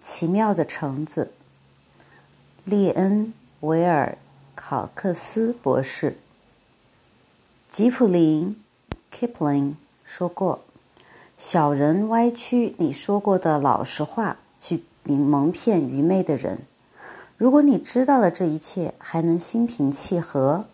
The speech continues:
那么孩子，你是个真君子。二十年以来，我一直努力传播一个讯息，那就是奇妙的橙子以及食用它的益处。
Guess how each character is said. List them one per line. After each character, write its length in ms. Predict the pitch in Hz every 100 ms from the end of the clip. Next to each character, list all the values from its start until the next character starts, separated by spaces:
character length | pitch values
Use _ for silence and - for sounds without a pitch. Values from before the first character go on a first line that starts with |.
| _ _ _ _ _
那 100 | 156
么 100 | 147
孩 320 | 117 - 117
子， 240 | 120 123 104 - _ - - -
你 120 | 143
是 220 | 139 - 147
个 280 | 139 127 123 _
真 260 | - 214 208
君 320 | - 160 156
子。 220 | - - - _ _ _ _ _ _ _ _ _ _ _ _
二 140 | - 247
十 180 | -
年 260 | 180 160 147
以 120 | 143
来， 320 | 113 104 95 - _ _ _
我 120 | - 202
一 100 | 233
直 200 | 233 208
努 240 | 208 120
力 160 | - 190
传 280 | - 156
播 160 | 165 185
一 80 | 170
个 120 | 180
讯 280 | 175 247 208
息， 380 | 165 - 120 - - - - - _ -
那 120 | 208
就 180 | 190 165
是 440 | - 151 135 131 -
奇 400 | - - - 156
妙 180 | 196 226
的 140 | 190
橙 420 | 165 - 147 147
子 280 | 202 233 185 - - _ _
以 120 | 147
及 460 | 143 - 139 147 160
食 320 | - - 147
用 180 | 180 170
它 160 | 165 175
的 140 | 175
益 320 | 170 214 170
处。 300 | - - -